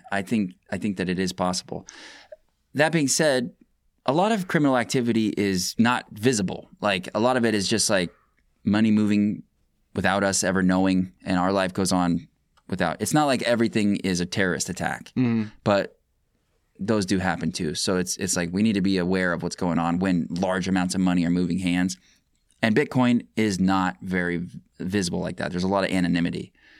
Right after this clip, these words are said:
Speaker 1: 'cause the wallets are, are anonymous.
Speaker 2: Mm-hmm.
Speaker 1: Like, you can have a Bitcoin wallet and it's public. Anybody can get on. Actually, I don't know about, I've never actually been on the Bitcoin Block Explorer,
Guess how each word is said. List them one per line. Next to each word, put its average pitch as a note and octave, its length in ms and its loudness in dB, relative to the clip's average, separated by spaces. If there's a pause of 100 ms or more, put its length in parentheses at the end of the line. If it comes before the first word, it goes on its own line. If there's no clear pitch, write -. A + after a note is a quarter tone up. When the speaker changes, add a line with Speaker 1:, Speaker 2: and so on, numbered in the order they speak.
(240)
Speaker 1:
'cause B2 160 2
the A#2+ 100 0
wallets A#2+ 360 0
are, E2+ 140 -2 (100)
are F2 340 -2
anonymous. G#2 640 -2
Speaker 2:
Mm-hmm. A#2 140 0
Speaker 1:
Like, F2 200 0
you G#2+ 120 0
can G#2 100 0
have G#2 120 0
a F#2 60 2
Bitcoin F#2+ 440 0
wallet F2+ 360 0 (140)
and G2 100 0
it's G2 100 -4
public. G#2+ 480 -2 (600)
Anybody A2+ 340 2
can G2+ 160 0
get G#2+ 140 2
on. G2 340 2
Actually, C#3 280 -2
I E3 60 0
don't F3+ 100 0
know D3 120 0
about, F#2+ 300 0 (800)
I've D#3 140 0
never F3 160 2
actually A#2 280 0
been G#2+ 180 2
on G#2 160 2
the F#2+ 60 2
Bitcoin F#2 480 0
Block F#2 300 0
Explorer, E2+ 580 -6